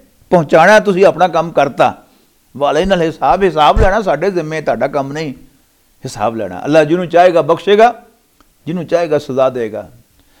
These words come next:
ਜਿਹਨੂੰ ਚਾਹੇਗਾ ਉਹਨੂੰ ਬਹੁਤ ਸਾਰੀਆਂ ਛੂਟ ਦੇਗਾ, ਮਾਫੀਆਂ ਦੇਗਾ, ਔਰ ਜਿਹਨੂੰ ਚਾਹੇਗਾ ਆਕੜਬਾਜ਼ ਨੂੰ ਉਹਦੇ ਕੋਲ ਪਾਈ ਪਾਈ ਦਾ ਹਿਸਾਬ ਵੀ ਲੈ ਲਏਗਾ। أَوَلَمْ يَرَوْا أَنَّا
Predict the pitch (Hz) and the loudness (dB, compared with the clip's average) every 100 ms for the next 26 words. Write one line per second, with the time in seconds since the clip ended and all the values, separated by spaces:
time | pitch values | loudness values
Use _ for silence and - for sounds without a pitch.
0 | _ 127 185 196 196 196 202 233 - - | _ -4 -2 2 4 6 6 4 2 -14
1 | - 165 143 156 214 214 202 208 202 185 | -14 -10 -2 4 4 4 2 2 -2 -4
2 | 190 185 185 170 156 127 131 156 143 202 | -4 2 2 4 4 2 0 0 2 2
3 | 175 165 139 110 - _ _ _ _ _ | 2 2 0 -4 -10 _ _ _ _ _
4 | _ 127 131 139 160 147 147 165 370 - | _ -8 -6 -6 -4 0 2 4 2 0
5 | _ _ _ - 143 165 160 151 156 185 | _ _ _ -2 0 2 4 4 4 0
6 | 247 - _ - 143 151 139 135 139 139 | -4 -8 _ -8 -4 -2 0 0 2 2
7 | 139 135 123 107 113 98 85 - _ _ | 2 2 -2 -4 -8 -12 -16 -20 _ _
8 | _ _ _ _ _ _ _ _ _ _ | _ _ _ _ _ _ _ _ _ _
9 | _ _ _ _ _ _ _ 127 131 147 | _ _ _ _ _ _ _ -2 2 2
10 | 135 123 123 131 98 - _ _ _ _ | 2 2 4 4 2 -8 _ _ _ _
11 | - 135 131 | -8 -2 0